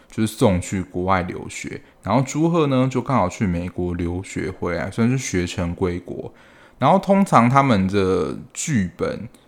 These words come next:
就是找一个门当户对的女人结婚，然后继承萧远的事业。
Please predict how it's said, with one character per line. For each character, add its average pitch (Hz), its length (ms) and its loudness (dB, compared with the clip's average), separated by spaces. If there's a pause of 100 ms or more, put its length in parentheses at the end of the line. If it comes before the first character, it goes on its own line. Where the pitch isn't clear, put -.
(180)
就 110 120 -2
是 117 120 2
找 92 380 0
一 104 60 0
个 98 220 2
门 92 320 0
当 127 220 4
户 127 240 -2
对 104 200 0
的 85 60 -2
女 87 240 -2
人 85 240 -4
结 90 280 -4
婚， 98 280 0
然 87 80 -2
后 95 120 -2
继 113 260 -2
承 85 240 -6
萧 92 300 -4
远 85 160 -4
的 - 220 -12 (100)
事 - 340 -6
业。 80 360 -8